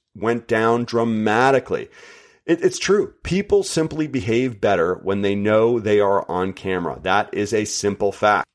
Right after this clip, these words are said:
Referees feel more confident dealing with situations of dissent, and hard fouls because they know they're protected by the camera. Now, let me explain a little bit about how this camera actually works. It is not capturing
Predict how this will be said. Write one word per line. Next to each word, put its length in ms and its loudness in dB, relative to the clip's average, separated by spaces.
Referees 600 0
feel 180 0
more 220 2
confident 840 -4
dealing 380 2
with 100 -6
situations 800 -6
of 160 -10
dissent, 460 -4
and 100 2
hard 400 0
fouls 380 0
because 240 -6
they 120 0
know 220 2
they're 140 0
protected 840 -6
by 300 0
the 140 -4
camera. 440 -2
Now, 100 4
let 120 4
me 80 4
explain 400 2
a 40 4
little 240 2
bit 140 0
about 360 0
how 300 0
this 240 -4
camera 480 -2
actually 720 -6
works. 520 -4
It 100 2
is 180 2
not 380 2
capturing 800 -4